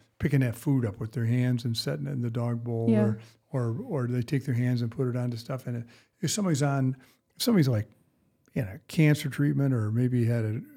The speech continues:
Speaker 1: organ transplant and they're on immunosuppressive
Speaker 2: A
Speaker 1: drugs.
Speaker 2: susceptible immune system.
Speaker 1: Yeah,
Speaker 2: Yeah.
Speaker 1: so you, you turn the immune system off, and then, and then you let some bug get in 'em. Um, and, you know, most of us don't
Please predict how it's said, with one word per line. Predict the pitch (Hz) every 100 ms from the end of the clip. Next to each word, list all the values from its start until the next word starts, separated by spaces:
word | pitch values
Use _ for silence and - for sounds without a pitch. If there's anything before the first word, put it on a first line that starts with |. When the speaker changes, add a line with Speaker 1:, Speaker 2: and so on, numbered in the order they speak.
| 180
Speaker 1:
organ | 131 131 143 139
transplant | - 143 - 151 143 143 - - _ -
and | 139
they're | 131 127
on | 127 123 277 220
immunosuppressive | 147 135 - 127 139 127
Speaker 2:
A | 139
Speaker 1:
drugs. | 139 143 147
Speaker 2:
susceptible | 214 196 190 202 180
immune | 175 175
system. | - 160
Speaker 1:
Yeah, | 151 135
Speaker 2:
Yeah. | 113
Speaker 1:
so | - 139 131
you, | 135 139
you | 143 143
turn | 147 180 170
the | 143
immune | 139 160
system | - 131 - 123
off, | 120 117 117
and | 120
then, | 123 123 127 170
and | 139 123 127
then | 127
you | 131 127
let | 127 -
some | 123
bug | 113 131 127
get | 117
in | 107 107
'em. | 107 110 - - _ _
Um, | 127 113 120 202
and, | 147 131 131 - - _ -
you |
know, | 302 214
most | 147 165 175 -
of | 131
us | 117
don't | 143 127